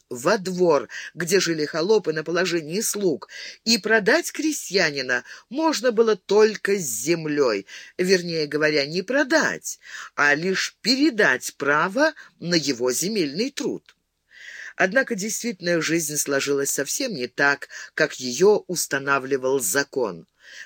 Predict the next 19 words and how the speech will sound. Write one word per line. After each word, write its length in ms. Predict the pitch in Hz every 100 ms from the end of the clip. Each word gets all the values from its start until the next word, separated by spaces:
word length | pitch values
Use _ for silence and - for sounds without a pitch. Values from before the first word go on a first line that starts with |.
| _
Постепенно 800 | 214 240 247 208 294 320 285 277 269
и 40 |
незаметно, 840 | 247 214 196 165 175 170 - 160
без 220 | 160 208
каких-либо 600 | - 247 311 - 262 220 233
специальных 760 | - 214 - 220 226 214 -
указов, 760 | 220 - 156 143 117 131 120 _ - - - - 147
зависимость 1200 | 139 190 240 233 247 - 170 156 147 139 - - -
крестьянина 1200 | 170 196 180 - 202 330 359 254 151 147 127 113 - - - _
по 140 | - 185
земле – 720 | 151 139 123 120 147 247 311 _ _ _ _ _
превратилась 800 | 143 143 117 110 - 240 285 - -
в 160 | 123 123
личную. 760 | 143 143 - - 117 117 107 - _ - - - -
Правительство, 720 | 240 254 226 170 160 - 165
озабоченное 640 | 175 196 175 151 156 165
главным 400 | 165 170 156 160
образом 440 | 170 160 156 185 190
тем, 360 | - 202 147